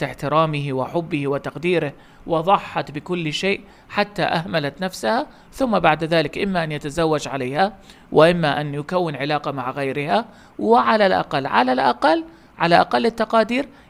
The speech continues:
يتكلم عنها بسوء أمام الآخرين، بأنها امرأة غير نظيفة، بأنها امرأة لا تهتم بنظافة بيتها، مهملة لنفسها، إلى غير ذلك.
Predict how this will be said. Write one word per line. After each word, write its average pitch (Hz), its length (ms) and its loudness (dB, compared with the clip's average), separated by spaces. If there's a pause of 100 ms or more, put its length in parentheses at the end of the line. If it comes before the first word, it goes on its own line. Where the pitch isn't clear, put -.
يتكلم 170 580 -2
عنها 147 240 -4
بسوء - 420 -4 (340)
أمام 156 320 -2
الآخرين، 156 580 -4
بأنها 160 460 -4
امرأة 139 260 -4
غير 165 280 -4
نظيفة، 208 500 -4 (340)
بأنها 151 520 -6
امرأة 135 400 -6 (280)
لا 156 180 2
تهتم 180 680 -4 (340)
بنظافة 180 500 0
بيتها، 190 560 -2
مهملة 175 760 -4 (300)
لنفسها، 180 560 -4
إلى 151 220 -2
غير 151 280 -4
ذلك. - 500 -12